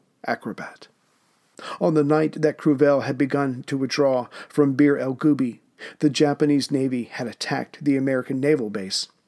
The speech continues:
at Pearl Harbor and would soon run amok in Southwest Asia.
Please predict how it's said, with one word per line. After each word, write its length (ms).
at 140
Pearl 200
Harbor 460
and 140
would 140
soon 400
run 260
amok 440
in 160
Southwest 680
Asia. 380